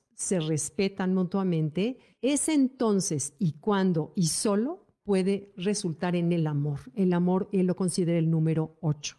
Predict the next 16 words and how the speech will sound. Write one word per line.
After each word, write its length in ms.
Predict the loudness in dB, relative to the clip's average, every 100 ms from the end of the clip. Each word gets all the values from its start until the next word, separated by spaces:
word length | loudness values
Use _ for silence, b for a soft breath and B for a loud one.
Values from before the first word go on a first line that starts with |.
| _ _ -4
que 100 | -2
es 220 | -2 -2
el 160 | -2 0
infinito, 480 | 0 0 0 0 0
pero 160 | 2
el 180 | 2 4
ocho 320 | 2 0 -4 -6
solamente 580 | -2 0 2 0 0
va 120 | -2 -2
a 40 |
resultar 520 | -2 -2 -4 -4 -6 B B
de 240 | -4 -2 -2
que 120 | -2
respetes 560 | -2 -2 -2 -2 -2 0
mi 80 |
justicia, 800 | -2 -4 -4 -2 -2 0 -2 -2